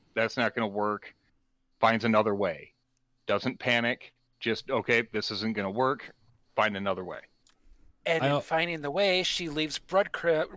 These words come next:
Speaker 2: bread tra-, crumbs for other people to follow. <laughs>
Speaker 3: Well, maybe or
Speaker 1: Hmm.
Speaker 3: maybe not, but, you know, also too, I have to, I kind of look at that scene as, uh, as she's maybe not that familiar with Dublin to know exactly where to go.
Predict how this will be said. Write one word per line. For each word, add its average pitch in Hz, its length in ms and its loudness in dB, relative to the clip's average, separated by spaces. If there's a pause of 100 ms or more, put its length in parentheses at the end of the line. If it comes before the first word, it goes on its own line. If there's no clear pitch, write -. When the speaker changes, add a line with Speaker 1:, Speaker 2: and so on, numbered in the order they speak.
Speaker 2:
bread 196 240 4
tra-, 180 360 0
crumbs 170 400 2
for 175 500 -2
other 180 200 -4
people 202 260 -10
to 220 120 -2
follow. 240 560 4 (420)
<laughs> - 80 -8 (360)
Speaker 3:
Well, 160 140 0
maybe 160 320 4
or - 20 4
Speaker 1:
Hmm. - 60 4
Speaker 3:
maybe - 180 4
not, 139 300 0
but, 123 200 -2
you 135 180 -2
know, 127 320 -2
also 135 300 -2
too, 127 220 -2
I 95 80 0
have 110 180 -2
to, 95 200 -4 (100)
I 127 140 -2
kind 127 240 -2
of 101 80 -4
look 104 160 -6
at 101 80 -12
that 107 220 -6
scene 95 240 -6
as, - 280 -10 (140)
uh, 82 340 -8
as 85 200 -12
she's 113 400 -6
maybe 120 280 0
not 107 280 -4
that 107 180 -8
familiar 92 340 -6
with 110 140 -6
Dublin 117 320 -4 (360)
to 95 100 -4
know 87 600 -4
exactly 87 380 -10
where 76 140 -12
to - 80 -18
go. - 100 -20